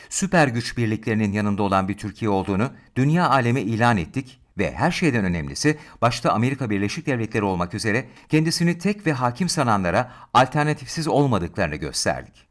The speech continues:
Bir kapı kapanır, başka kapılar açılır. Hatta kendi kapımızda yaparız. Savunma Sanayi Müsteşarı İsmail Demir'in Amerika Birleşik Devletleri'nin S dört yüze karşı F otuz beşlerle ilgili yaptırım kararlarının ardından söylediği bu söz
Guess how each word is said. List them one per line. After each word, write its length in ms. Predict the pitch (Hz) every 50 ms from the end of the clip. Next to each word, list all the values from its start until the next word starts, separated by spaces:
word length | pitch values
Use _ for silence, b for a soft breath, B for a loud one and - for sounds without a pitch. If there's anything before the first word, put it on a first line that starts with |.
| -
Bir 180 | - 107 208 208
kapı 260 | - 196 - 147 -
kapanır, 520 | - 120 - 101 90 87 117 180 - 156 -
başka 340 | 87 147 151 - - 185 160
kapılar 360 | - 120 - 104 85 90 80
açılır. 440 | 76 76 - 110 82 64 - - - b b b
Hatta 460 | b 160 156 - 185 175 - - - _
kendi 300 | - 160 156 175 196 196
kapımızda 500 | - 139 117 120 104 101 92 80 90 92
yaparız. 520 | 82 71 - - 76 60 - - - - - _ _
Savunma 400 | - - 135 127 135 135 156 175
Sanayi 340 | 170 - 160 143 135 127 123
Müsteşarı 440 | 120 117 - 135 110 - 127 127 156
İsmail 440 | 151 - - 123 120 110 104 92
Demir'in 360 | 87 82 76 73 87 117 156 B B B _
Amerika 420 | - 120 - 170 165 165 165 143
Birleşik 360 | 131 120 117 117 - 165 -
Devletleri'nin 720 | - 135 117 120 113 - 113 104 104 117 139 - - 117 127
S 140 | 120 - -
dört 200 | 143 165 160 -
yüze 220 | 139 107 120 110
karşı 420 | - 104 87 87 - - 127 143 139 B B B
F 200 | - 123 - 127
otuz 240 | 127 - 127 107 101
beşlerle 460 | 117 107 - - 156 170 170 156 147
ilgili 200 | 127 120 131 127
yaptırım 400 | 123 113 104 - - 131 139 156
kararlarının 520 | 151 143 127 120 117 113 113 107 110 113
ardından 440 | 107 107 104 95 104 107 101 98 95
söylediği 480 | 92 - 113 98 92 87 80 85 71 65
bu 80 | -
söz 300 | 113 - 139 135 139 -